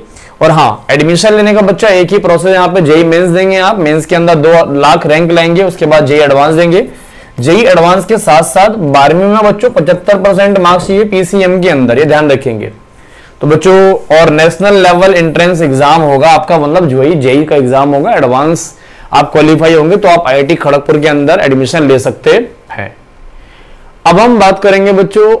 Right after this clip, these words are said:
आईआईटी की facilities के बारे में। तो आईआईटी खड़गपुर में बच्चों क्या-क्या facilities हैं, अब हम बात करेंगे facilities of आईआईटी खड़गपुर।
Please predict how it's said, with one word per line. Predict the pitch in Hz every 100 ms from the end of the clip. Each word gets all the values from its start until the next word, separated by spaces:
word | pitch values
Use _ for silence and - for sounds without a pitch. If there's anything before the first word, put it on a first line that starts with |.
| -
आईआईटी | - 165 160 196 202
की | 180 208
facilities | 208 165 156 170 170 202 190
के | -
बारे | 127 123 131
में। | 147 196
तो | 202 185
आईआईटी | 139 156 185
खड़गपुर | 185 180 175 190
में | 190
बच्चों | 190 - 196
क्या-क्या | 175 160 185
facilities | 165 160 165 170 185
हैं, | 202
अब | 175
हम | 175
बात | 160 151
करेंगे | 170 202
facilities | 202 151 160 160 175
of | 175 220 -
आईआईटी | 143 143 147
खड़गपुर। | 139 - 107 -